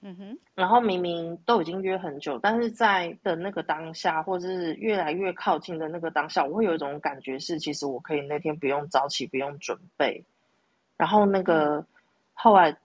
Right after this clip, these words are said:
Speaker 2: 那天真的会发生一些事情是，我就不用去了。
Speaker 1: 嗯？
Speaker 2: 然后同样的在买东西或者是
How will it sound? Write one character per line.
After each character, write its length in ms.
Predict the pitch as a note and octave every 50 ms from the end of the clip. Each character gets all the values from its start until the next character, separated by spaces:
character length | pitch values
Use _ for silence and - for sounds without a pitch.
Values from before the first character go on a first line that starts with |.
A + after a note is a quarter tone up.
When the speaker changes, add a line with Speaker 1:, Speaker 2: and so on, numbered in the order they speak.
| _ _
Speaker 2:
那 140 | - G#3 G#3 G3+
天 220 | G3+ G3+ F#3+ F3+
真 160 | F#3 F#3+ F#3
的 100 | F3+ E3
会 140 | E3+ F3+ F3+
发 200 | E3+ E3+ D#3 E3
生 160 | D#3+ E3 D#3
一 60 | D#3+
些 180 | D#3+ E3 D#3+ D#3
事 160 | E3 - E3
情 180 | D#3 D3+ C#3 C3
是， 360 | - - - D#3 D3 C#3+ C#3+ - - _ _ _ _ _ _ _ _ -
我 160 | - D#3+ D3
就 100 | D3+ F3
不 80 | D#3 D#3
用 160 | D3 D3 C#3+
去 320 | - - - E3 C3+ F2
了。 180 | - - - - _ _ _ _ _ _ _ _ _ _ -
Speaker 1:
嗯？ 80 | C#4+ A4 D5 _ _ _ -
Speaker 2:
然 120 | - F3+ G3+
后 140 | B3+ C4+ A#3
同 220 | - - G3 G3+
样 140 | A#3+ C4 B3
的 100 | G#3+ F#3
在 220 | F3+ A3 G#3+ G#3 G3 E3+ - -
买 280 | - F#3 E3+ D#3 C#3 C#3+
东 260 | - F#3+ G3 G#3 G#3
西 340 | G#3 - - F#3+ F#3+ G3 G3+
或 180 | G#3 G#3 G3
者 100 | E3+ D#3+
是 500 | D#3+ - - F#3+ F#3 E3+ D#3+ D3+ D3 C#3